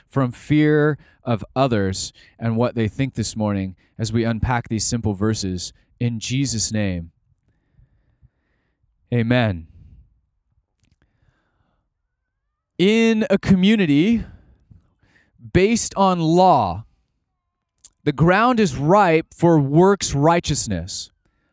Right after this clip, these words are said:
uh, for unhealthy hierarchies, uh, for special status and standing, for competition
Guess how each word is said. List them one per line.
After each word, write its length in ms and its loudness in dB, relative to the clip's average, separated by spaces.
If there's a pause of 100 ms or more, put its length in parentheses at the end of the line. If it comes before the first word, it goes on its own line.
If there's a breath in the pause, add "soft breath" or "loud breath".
(160)
uh, 180 2
for 540 4 (100)
unhealthy 1120 0 (300)
hierarchies, 960 0
uh, 140 0
for 340 2
special 500 -4
status 640 -2
and 140 -6
standing, 420 -4
for 160 -2
competition 1000 -2